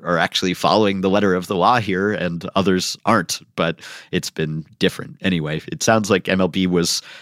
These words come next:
aware of this, was informed of this, is, uh, grading the timers and the umpires on this, and maybe has intervened already. It's not clear whether this has changed, but this is, uh, sort of an amusing controversy,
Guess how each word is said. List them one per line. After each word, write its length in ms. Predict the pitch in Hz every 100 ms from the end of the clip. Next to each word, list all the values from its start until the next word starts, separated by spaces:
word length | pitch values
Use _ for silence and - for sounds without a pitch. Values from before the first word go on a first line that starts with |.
| -
aware 320 | 85 98 190
of 160 | 202 185
this, 200 | 180 -
was 160 | 95
informed 480 | 90 82 120 170 175
of 140 | 170 156
this, 440 | 160 147 - -
is, 460 | 98 92 85 - 90
uh, 180 | 85 82
grading 560 | - 101 147 151 147 127
the 280 | 135 139 131
timers 520 | - 131 139 139 135
and 160 | 139 135
the 80 | 131
umpires 560 | 139 131 131 135 127
on 240 | 127 135 127
this, 320 | 131 123 -
and 260 | 82 80 - - - -
maybe 320 | 87 101 98
has 480 | 101 92 - - - -
intervened 840 | 101 98 85 92 110 104 - -
already. 420 | 82 80 92 139 117
It's 180 | 90
not 200 | 92 95
clear 200 | - 107
whether 260 | 95 92 92
this 200 | 92 92
has 300 | 85 80 - -
changed, 520 | - 98 - - -
but 280 | 92 90 - - - -
this 100 | -
is, 240 | - -
uh, 240 | 139 131 131 -
sort 240 | - 175
of 240 | 147 - - - _ -
an 80 |
amusing 720 | 151 143 175 180 185 180 185 - _
controversy, 800 | - 165 170 180 180 - 175 180